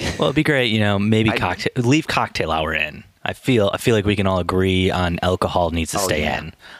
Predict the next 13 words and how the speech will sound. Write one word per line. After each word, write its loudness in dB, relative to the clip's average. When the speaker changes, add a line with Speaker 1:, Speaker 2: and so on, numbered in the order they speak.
Speaker 1:
Uh, 0
alcohol, 2
Speaker 2:
Cocktail 0
hour's -2
the 2
Speaker 1:
dancing, 0
no 0
Speaker 2:
best. -2
Speaker 1:
ceremony. -2
You -2
know, 2
maybe 2
no 2